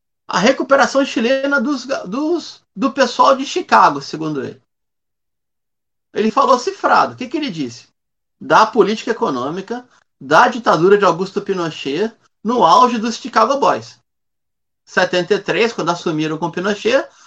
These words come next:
até a quebradeira da poupança chilena em oitenta e dois. Tá?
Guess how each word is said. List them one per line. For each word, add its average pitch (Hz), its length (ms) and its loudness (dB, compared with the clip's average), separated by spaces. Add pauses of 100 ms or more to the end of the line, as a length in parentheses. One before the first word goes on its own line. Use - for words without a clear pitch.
(240)
até 185 260 0
a 254 60 4
quebradeira 226 520 2
da 208 100 2
poupança 214 440 2
chilena 202 320 -2
em 226 60 -2
oitenta 220 280 -6
e - 20 -8
dois. 135 400 -2 (840)
Tá? 180 280 0